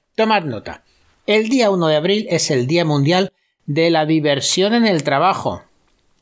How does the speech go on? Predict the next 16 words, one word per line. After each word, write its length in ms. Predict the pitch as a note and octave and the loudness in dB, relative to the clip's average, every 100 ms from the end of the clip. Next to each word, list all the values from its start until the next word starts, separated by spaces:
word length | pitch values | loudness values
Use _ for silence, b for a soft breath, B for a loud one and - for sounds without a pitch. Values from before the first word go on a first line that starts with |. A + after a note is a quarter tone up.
| _ - | _ -6
A 80 | B2 | -2
ver, 300 | E3 C#3+ - | 0 -2 -6
quiero 220 | - D3 | -4 0
escuchar 640 | D#3 - D3 C#3+ F3 F3+ F3+ | -2 -2 -4 -2 0 0 0
vuestros 500 | D3 D3 C#3+ C#3+ - | -2 -4 -2 -2 0
engranajes 680 | C#3+ C3 C3 E3 - E3 - | -2 0 0 -2 -2 -6 -4
pensando 680 | C#3+ C#3 - D#3 D#3 D#3 - _ _ _ | -2 -2 -2 0 0 -2 -6 _ _ _
en 160 | C3 | -4
cómo 240 | C3+ D3+ D#3+ | -2 -2 0
podéis 340 | D3+ D#3 D#3 | 0 0 0
aprovechar 520 | D#3+ D3+ C#3+ C#3 E3 D#3+ | -2 0 -2 -2 0 0
esa 280 | E3 D#3 | 0 0
fecha 580 | - F3+ F3+ - E3+ D#3+ - _ _ | -2 -2 -2 0 0 -2 -6 _ _
para 300 | - D3 D3 | -4 -2 -2
que 120 | C#3+ D3 | -2 0
los 540 | C#3+ C#3+ C#3 - - | 2 0 -2 -6 -10